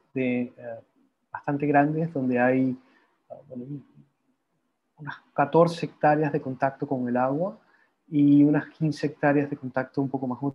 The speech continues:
urbano, pero entre esta, estas dos franjas que estoy señalando, am, hay, ha habido durante probablemente unos doscientos años la, la, el crecimiento de, de una fauna, eh, muy particular, una suerte como de flamingos blancos,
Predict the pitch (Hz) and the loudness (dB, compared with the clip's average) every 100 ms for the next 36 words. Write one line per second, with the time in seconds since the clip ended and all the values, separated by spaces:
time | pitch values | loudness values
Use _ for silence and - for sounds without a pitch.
0 | _ 139 139 139 143 - 151 143 139 - | _ 0 2 2 0 0 2 2 0 -2
1 | 147 143 156 165 - 175 - 143 160 - | -4 0 0 -2 0 -2 0 -6 -6 -2
2 | 147 - 160 156 - 143 - _ _ 143 | -4 2 2 2 -2 -16 -18 _ _ -10
3 | - 135 135 127 131 151 - - - - | -6 -2 0 0 -2 -6 -10 -20 -20 -20
4 | _ 139 135 135 131 127 123 120 113 _ | _ 2 4 4 4 4 4 2 -2 _
5 | - - 143 151 151 143 143 - _ _ | -20 -2 4 6 6 4 -2 -14 _ _
6 | _ _ _ _ - 143 151 147 139 127 | _ _ _ _ -2 2 6 6 6 2
7 | 127 131 123 120 _ - 135 139 143 151 | 0 2 2 -2 _ -12 -8 -6 -4 -4
8 | 143 143 - - - 165 - 151 147 151 | -4 -8 -18 -16 -10 -8 -2 -2 0 0
9 | - 151 175 170 147 135 - 135 131 127 | 2 2 2 2 2 2 -2 -4 -2 -2
10 | 127 127 135 127 - 147 147 160 151 143 | -2 -6 -8 -10 -4 -2 0 2 2 0
11 | 139 135 139 135 - 165 160 165 165 170 | -4 -6 -4 -6 2 6 8 6 4 0
12 | 165 - _ _ _ - 135 139 143 143 | -2 -12 _ _ _ -10 -2 4 4 4
13 | 139 135 147 202 139 - 139 143 131 117 | -2 -2 -2 -2 -6 -10 -12 -8 -6 -6
14 | - - 117 131 139 139 120 143 151 151 | -8 -10 -4 -2 0 -2 0 0 0 0
15 | 190 - - | -6 -8 -18